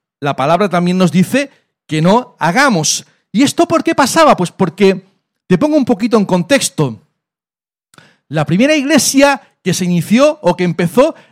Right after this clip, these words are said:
estaba formada ¿por quién? Pues por judíos. Tú piensa por un momento una cosa,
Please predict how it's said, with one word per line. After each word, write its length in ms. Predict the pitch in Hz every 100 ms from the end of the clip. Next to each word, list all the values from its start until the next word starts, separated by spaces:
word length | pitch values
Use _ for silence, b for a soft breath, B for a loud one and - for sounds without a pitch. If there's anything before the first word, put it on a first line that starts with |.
| b
estaba 340 | 151 - 247 226
formada 380 | 220 240 294
¿por 180 | 254 214
quién? 440 | - 330 240 139 113 _ _
Pues 200 | 165 -
por 200 | - 160
judíos. 680 | - 185 269 269 226 220 -
Tú 100 | 247
piensa 280 | 302 262
por 120 | 262 262
un 60 |
momento 280 | 254 277 269
una 140 | 233
cosa, 460 | 214 233 - 151